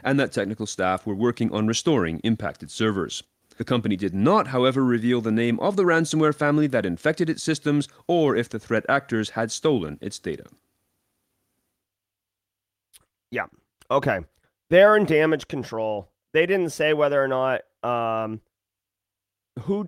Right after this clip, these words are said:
Speaker 2: who attacked them, 'cause why would they? Who cares? And it didn't say if they, uh, stole data, which, uh, you know, if I had, uh, money to invest or to bet or whatever,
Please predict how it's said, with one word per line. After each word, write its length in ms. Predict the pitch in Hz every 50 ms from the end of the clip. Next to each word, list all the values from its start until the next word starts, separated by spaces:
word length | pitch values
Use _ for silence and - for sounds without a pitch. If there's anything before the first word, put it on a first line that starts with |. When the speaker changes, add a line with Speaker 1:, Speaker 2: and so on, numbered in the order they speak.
| - -
Speaker 2:
who 200 | 143 185 175 180
attacked 380 | 190 - 180 165 160 165 - -
them, 260 | 180 170 180 165 - _ _ -
'cause 140 | 135 120
why 160 | 127 127 127 135
would 200 | 131 123 113 101
they? 160 | 113 113 120
Who 120 | 143 135
cares? 460 | - - 117 107 101 98 101 107 - - _ _ _ _ _ _ _ _ -
And 340 | - 151 156 156 151 147 -
it 200 | - 156 160 151
didn't 260 | 185 190 175 180 160
say 180 | - - 156 165
if 120 | 160 143
they, 380 | 151 143 139 135 135 131 120 -
uh, 480 | 123 131 127 123 120 117 113 110 101
stole 320 | 107 - - - 170 156 139
data, 380 | 117 135 131 123 110 104 92 - _ _ _ _ _ _ -
which, 240 | 139 147 135 - - _ _ _ _ _ _ _ _ _ _ -
uh, 80 | 113 113 - _ -
you 120 | 139 160
know, 240 | 156 131 113 101 - _ _ _ _ -
if 100 | - 175
I 180 | 175 170 180
had, 480 | 208 202 180 170 170 165 160 156 135 - _ - - _ -
uh, 520 | 135 127 120 117 113 110 107 107 107 104 -
money 380 | 113 117 127 139 147 151 147
to 180 | 139 - 156 139
invest 520 | 127 120 107 113 123 139 - - - _ -
or 260 | 131 127 120 110 101 95
to 140 | - - 113
bet 300 | 98 117 113 120 117 -
or 80 | - 117
whatever, 440 | 123 127 131 135 139 151 151 147